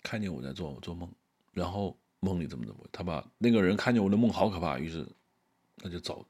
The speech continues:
他就被吓醒了。那我这梦中之梦到底是不是我这个梦的一部分呢？当然肯定是你梦的一部分，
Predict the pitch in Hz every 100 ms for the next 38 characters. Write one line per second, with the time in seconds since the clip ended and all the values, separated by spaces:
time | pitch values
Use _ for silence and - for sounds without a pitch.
0 | - - 82 87 135 110 - - - _
1 | - - - - - - 87 120 104 147
2 | 208 156 131 160 160 175 180 120 - _
3 | _ - 160 110 - - 185 127 95 87
4 | 113 131 107 92 92 123 101 90 - -
5 | - 135 196 143 131 - 76 107 117 -
6 | 90 62 87 90 57 73 - 98